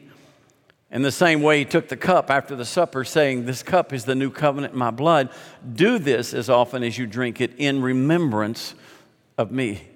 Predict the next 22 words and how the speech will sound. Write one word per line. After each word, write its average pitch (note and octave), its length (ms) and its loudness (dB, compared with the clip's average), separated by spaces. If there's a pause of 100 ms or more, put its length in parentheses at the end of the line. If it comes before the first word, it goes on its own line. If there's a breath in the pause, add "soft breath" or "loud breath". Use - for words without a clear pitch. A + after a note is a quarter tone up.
(560 soft breath)
For D3+ 220 4
as C#3+ 320 0 (100)
often F3+ 680 0 (580)
as D3 200 2
you D3 100 2
eat F3 220 2
this F3 160 2
bread E3 260 4
and C#3+ 120 -2
drink D3+ 220 -2
this D3 160 -6
cup, E3 260 2
you D#3+ 120 0
proclaim D3 680 0
the B2+ 80 -2
Lord's B2+ 300 -2
death A#2 260 -2
until G#2+ 260 -2
he G2 80 -4
comes.'" F2+ 340 -4
Now G#2 120 -2
that, C3+ 320 0